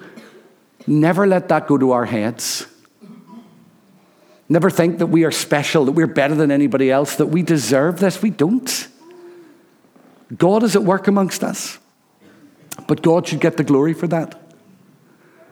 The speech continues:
God should get the thanks for that. God should get the praise for that.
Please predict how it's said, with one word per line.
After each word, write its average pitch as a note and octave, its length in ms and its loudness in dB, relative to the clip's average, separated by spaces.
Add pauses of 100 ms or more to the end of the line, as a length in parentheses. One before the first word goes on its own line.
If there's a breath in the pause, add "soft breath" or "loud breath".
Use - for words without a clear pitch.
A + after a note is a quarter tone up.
(140)
God E3 260 2
should D#3+ 140 -2
get - 180 0
the D3+ 80 -4
thanks D3 380 0
for F3+ 140 0
that. C#3+ 320 -2
God D#3+ 300 0
should D#3 120 -4
get E3 180 -2
the C#3+ 80 -6
praise G3 600 -2
for G#3+ 160 -4
that. F#3 320 -4